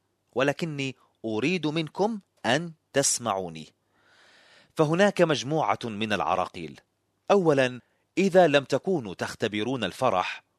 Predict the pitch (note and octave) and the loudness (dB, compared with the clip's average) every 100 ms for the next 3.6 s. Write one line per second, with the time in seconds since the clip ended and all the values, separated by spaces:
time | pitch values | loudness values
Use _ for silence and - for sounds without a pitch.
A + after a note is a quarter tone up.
0 | _ E3 G3 B3 B2+ D3+ D3+ - C#3+ - | _ -2 0 0 -2 -4 -6 -6 -6 -6
1 | - F#3+ - D3 D3+ - C#3+ C3+ G#2+ G2 | -6 -4 -4 0 0 0 -4 -6 -8 -4
2 | A2 A2 G#2+ - E2 D#2 C#2+ - _ _ | -2 0 -2 -2 -4 -4 -10 -14 _ _
3 | - E3+ D3+ C#3 C#3+ C#3 | -2 0 4 6 4 2